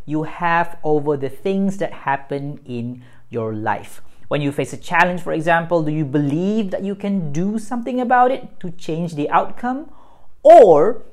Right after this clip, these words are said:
do you believe that there's nothing you can do and you just have to accept whatever happens because it's going to happen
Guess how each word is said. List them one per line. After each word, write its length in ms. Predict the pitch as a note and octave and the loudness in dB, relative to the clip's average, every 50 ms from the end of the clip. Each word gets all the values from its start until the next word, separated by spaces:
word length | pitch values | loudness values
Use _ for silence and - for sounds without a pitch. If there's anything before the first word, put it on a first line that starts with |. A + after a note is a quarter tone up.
| - - - | -16 -10 -4
do 100 | F#3 C#4 | 0 2
you 160 | C#4 D#4 D4 | 4 4 4
believe 580 | A3+ B3+ B3 A#3 A3+ A3 G#3+ G#3+ G#3 F#3 E3+ | 4 2 2 0 -2 -2 -2 -4 -4 -2 0
that 220 | D#3+ E3+ E3+ - D3+ | 2 2 2 2 2
there's 300 | D#3 D#3+ - - - - | 0 0 0 -2 -4 -6
nothing 580 | F#3+ G#3+ B3+ C#4 C#4 C#4 - D4 D4 D4 B3+ | -2 2 4 4 2 2 0 -2 -2 0 0
you 120 | A3 A#3 A3+ | -2 -2 -4
can 320 | A3+ - G3+ F#3+ F#3 E3+ | -4 -4 -4 -4 -4 -4
do 260 | D#3 F#3 F3+ F3+ F3+ | -2 -2 0 0 0
and 160 | - E3 D#3+ D#3 | -2 -2 -2 -4
you 140 | D3 D#3 | -4 -4
just 400 | C#3+ - - G#3 G#3 G#3+ G3+ - | -4 0 2 4 4 4 2 0
have 340 | - - - F3+ E3+ E3 - - | -4 -2 0 0 0 0 -2 -6
to 140 | E3 D3+ | -6 -6
accept 680 | - - - - - - - - G#3 F#3 F3+ - - - - - - - - - | -6 -6 -8 -10 -12 -12 -4 0 2 2 2 0 -4 -16 -14 -10 -8 -6 -4 0
whatever 320 | - C#3+ D3 C#3+ C3 C#3 | 0 2 2 2 2 2
happens 720 | B2+ - - E3+ E3 - D#3 D3 C#3+ D3 C#3 - - - - - - - | 2 4 4 4 2 2 0 -2 -2 -4 -6 -8 -8 -10 -10 -10 -8 -6
because 460 | D3 D3+ - - C#3 C3 B2+ - - - | -6 -6 -2 -2 0 0 -2 -2 -4 -8
it's 140 | D#3 C3+ | -10 -6
going 220 | B2+ C#3+ C3+ C3+ - | -4 -4 -4 -4 -4
to 80 | - | -8
happen 500 | B2 - C3 B2 - - B2 A#2+ A#2 - | -6 -6 -6 -6 -6 -6 -8 -8 -8 -12